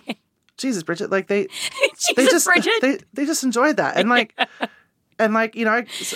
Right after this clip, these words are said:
Speaker 2: and
Speaker 1: Stop
Speaker 2: I'm
Speaker 1: stealing defeat from the jaws
Speaker 2: Yeah.
Speaker 1: of victory
Speaker 2: <laughs>
Speaker 1: here.
Speaker 2: And as long as I've been doing this, you know, sometimes, and it did, it make me, you know, I, I felt very emotional in that moment because I was like, just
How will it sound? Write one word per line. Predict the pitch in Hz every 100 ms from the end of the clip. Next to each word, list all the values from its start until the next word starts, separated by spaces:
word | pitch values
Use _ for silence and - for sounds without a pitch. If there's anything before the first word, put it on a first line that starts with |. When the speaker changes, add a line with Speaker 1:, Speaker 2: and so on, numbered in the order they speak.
| -
Speaker 2:
and | 214
Speaker 1:
Stop | 269
Speaker 2:
I'm | 302
Speaker 1:
stealing | 285 220 294 320 330 294
defeat | 277 - 302 294
from | - 277
the | 240
jaws | 185 269 262 349
Speaker 2:
Yeah. | 262
Speaker 1:
of | 175
victory | 294 - 302 254 214
Speaker 2:
<laughs> | 240
Speaker 1:
here. | 214 180
Speaker 2:
And | 320
as | 339
long | 349 370
as |
I've | 339 320
been | 294
doing | 311 330
this, | 262 220
you | 240
know, | 226
sometimes, | 233 233 233 233 233
and | 214 214 220
it | 226
did, | 262 233 -
it | 202
make | 202 -
me, | 202 202 208 _ _ _ _ -
you | 202
know, |
I, | 185 190 - _ _
I | 180 196
felt | 196 185 -
very | 185 175
emotional | 185 190 233 247 190
in |
that | 175 156
moment | 156 160
because | 175 180 156
I |
was | 156
like, | 139 131 113 - _ _ _ _ _ _ _ -
just | 202 -